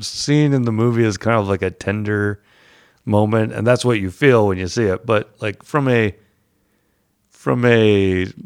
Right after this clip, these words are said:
psychological abuse kind of point of view, when people do that, it's, like, a big no-no.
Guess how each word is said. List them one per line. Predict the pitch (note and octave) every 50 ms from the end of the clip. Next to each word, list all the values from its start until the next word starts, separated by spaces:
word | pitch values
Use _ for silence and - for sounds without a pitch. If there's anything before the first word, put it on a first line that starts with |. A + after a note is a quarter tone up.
| - C#3+
psychological | C3 - - F3 - D3+ C#3+ C3 A2 - B2 A#2+ G#2+
abuse | F#2+ G2+ C3+ C3+ A#2 - - _ _ _ _ _ _ - - - A2 G#2+ _ _ _ _ _ _ _ _ -
kind | - B2+ A#2+ G#2
of | F#2+ F2+
point | - A#2+ B2 G#2+ F#2+
of | G2+
view, | C3 B2 F#2+
when | F#2 F#2+ F2+
people | C#3 D3+ C3 A#2
do | G2 G2 B2 B2 G2
that, | F#2 F2 E2+ F2
it's, | F2+ E2+ - -
like, | G2 F2+ - -
a | E2+ E2 D#2 D2+
big | E2 G2 G2 F2 E2+
no-no. | F2+ F2+ F2 E2 F2